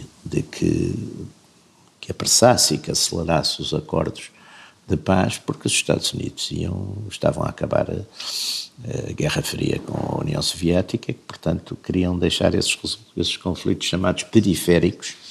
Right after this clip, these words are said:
arrumados, ou pelo menos encaminhados para soluções pacíficas. Eu julgo que o doutor Savimbi confiou, de certo modo, demasiado nessa, nessa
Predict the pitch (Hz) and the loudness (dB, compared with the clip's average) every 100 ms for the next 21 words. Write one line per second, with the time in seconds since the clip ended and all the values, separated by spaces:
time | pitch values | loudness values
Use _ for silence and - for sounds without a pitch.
0 | - - - - - - - - - 101 | -12 -10 -10 -10 -8 -8 0 4 8 10
1 | 92 - - - 82 85 76 87 87 98 | 10 6 0 0 -4 0 2 4 4 2
2 | 92 80 78 82 - - 73 - - - | 4 4 6 4 2 -2 -4 -2 -2 -2
3 | 78 - 76 - 64 - 65 - - - | -4 -4 -4 -2 -4 -8 -12 -12 -16 -18
4 | _ - _ - - - - - 208 - | _ -20 _ -20 -20 -20 -18 -2 -2 2
5 | 170 - 62 64 - - - 58 82 - | 0 4 4 4 0 -10 -4 0 0 2
6 | 98 95 98 110 104 - 107 92 98 98 | 2 4 2 2 -2 2 2 4 6 6
7 | - - 90 - 85 85 92 - _ _ | 4 4 4 4 0 2 0 -4 _ _
8 | _ _ _ _ - 92 87 76 87 80 | _ _ _ _ -4 2 4 4 2 4
9 | 85 80 76 - 92 76 76 - - - | 2 0 -4 -4 -2 -2 -2 -4 -4 -10
10 | - - - - 98 98 - - - - | -14 -20 -20 -20 -18 -16 -6 -6 -6 -10
11 | - - | -12 -16